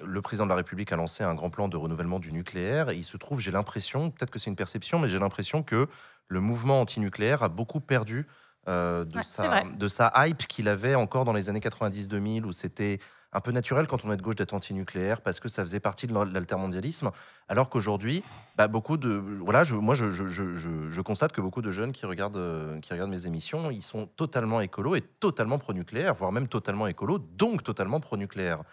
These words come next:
Speaker 2: Hmm.
Speaker 1: Est-ce qu'Europe Écologie Les Verts est toujours anti-nuc aujourd'hui ?
Speaker 2: Oui.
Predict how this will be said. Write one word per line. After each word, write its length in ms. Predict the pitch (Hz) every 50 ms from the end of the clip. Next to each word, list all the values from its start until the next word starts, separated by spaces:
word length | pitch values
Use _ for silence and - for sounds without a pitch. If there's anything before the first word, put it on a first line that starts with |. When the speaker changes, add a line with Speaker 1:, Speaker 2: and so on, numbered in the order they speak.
| - -
Speaker 2:
Hmm. 140 | 294 294 233
Speaker 1:
Est-ce 80 | 202 196
qu'Europe 240 | 226 214 220 170 -
Écologie 340 | - 127 110 104 98 104 101
Les 120 | 98 95
Verts 120 | 139 175
est 60 | 156 -
toujours 240 | - 123 131 131
anti-nuc 420 | 113 92 - - 90 85 101 - -
aujourd'hui ? 480 | 80 78 78 76 76 76 80 - - _ _ _ _ - _ -
Speaker 2:
Oui. 240 | 202 196 208 254